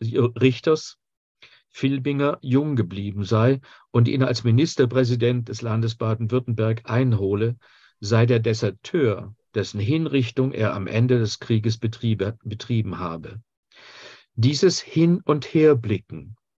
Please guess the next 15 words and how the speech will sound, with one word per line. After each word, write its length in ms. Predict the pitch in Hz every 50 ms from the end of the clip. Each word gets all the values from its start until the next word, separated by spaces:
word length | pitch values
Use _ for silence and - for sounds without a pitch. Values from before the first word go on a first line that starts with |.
| _ _ _ _ -
dieses 540 | 139 156 160 147 120 104 92 - - - - _ _ _ - - - _ _
das 220 | - 107 107 -
Leben 420 | - 101 117 127 139 147 - 139 123
verstehen 840 | 110 - 107 107 - - - - 113 120 139 170 175 180 185 196 - -
und 160 | 127 117 113
von 160 | - 139 127
der 100 | 123 120
Literatur 800 | 120 117 113 113 117 110 110 110 110 - - - 123 123 131 147 143
her 420 | 139 156 156 165 170 180 190 - _ _ - - - - - _
und 140 | - 120 113
die 60 | 120
Literatur 680 | 123 135 131 - 143 117 117 113 113 - 165 156 151 -
vom 240 | - 147 139 135
Leben 380 | 135 139 156 165 165 151 127 101
her, 420 | 95 90 92 90 87 85 95 107